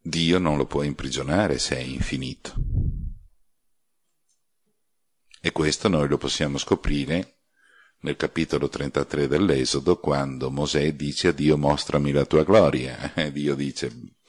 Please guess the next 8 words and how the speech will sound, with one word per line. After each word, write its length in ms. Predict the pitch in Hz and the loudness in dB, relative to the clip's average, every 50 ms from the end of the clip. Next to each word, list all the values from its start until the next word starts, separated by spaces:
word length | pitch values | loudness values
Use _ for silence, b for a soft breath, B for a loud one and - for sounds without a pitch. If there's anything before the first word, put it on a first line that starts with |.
| B B B B B B B B B B | B B B B B B B B B B
"Stai 220 | - - 90 95 | 0 4 6 6
attento 540 | 90 85 - 92 80 73 69 67 - 76 76 | 6 6 4 4 4 4 2 0 0 -2 0
che 300 | - - 73 69 65 - | 0 -2 -4 -4 -4 -8
tu 180 | _ - 85 82 | _ 2 4 4
non 260 | 76 71 76 78 73 | 4 2 0 0 0
mi 120 | 71 69 | -2 -4
puoi 240 | - - 85 87 78 | 0 2 4 4 4
vedere, 680 | 65 65 69 62 64 69 67 65 64 - - 64 - | 2 -2 -4 -4 -4 -4 -4 -6 -6 -8 -10 -12 -16